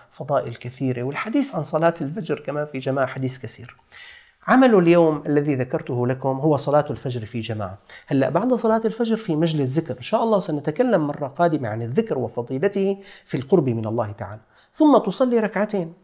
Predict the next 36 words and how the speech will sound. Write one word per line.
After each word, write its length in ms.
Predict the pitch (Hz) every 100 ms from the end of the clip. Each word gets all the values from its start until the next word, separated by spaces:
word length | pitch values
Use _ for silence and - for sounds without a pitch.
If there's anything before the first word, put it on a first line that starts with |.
| -
بعد 220 | 147 139
هذا، 360 | 139 151 180 185 _ _
ركعتي 380 | 143 123 127 151
الضحى 460 | 131 123 143 - 160
أو 220 | 135 131
ركعتي 360 | 127 113 139 151
الإشراق 420 | - - 208 359
أو 100 | 339
ما 100 | 277
شئت 240 | 240 -
من 180 | 185 170
الركعات، 440 | 151 156 160 170
ممكن 220 | 196 180 160
تساوي 280 | 170 165
اثناعشر 420 | 147 185 180 135 -
ركعة، 220 | 127 123 131 - -
ركعتين، 500 | 123 113 120 156 151
أربعة، 340 | 151 156 120
ستة. 360 | 127 170 - 190 - - - _ _
والله 320 | 147 165 175
تنال 400 | 135 135 151 143
بهذا 580 | 123 120 139 139 139 139 - _ -
أجرا 280 | 165 156 135
كبيرا 380 | 131 139 170 160
كحاج 520 | 160 - 175 170 143
ومعتمر، 760 | 120 117 131 127 131 131 131 - _ _ _
ودليله 560 | 160 135 139 180 156 127
ما 140 | 113
رواه 280 | 113 123 127
الترمذي 600 | 123 120 117 117 131 123
عن 160 | 113 117
النبي 340 | 113 117 127
صلى 220 | - 117
الله 220 | 113 117
عليه 160 | 117 117
وسلم: 440 | 117 - 135 135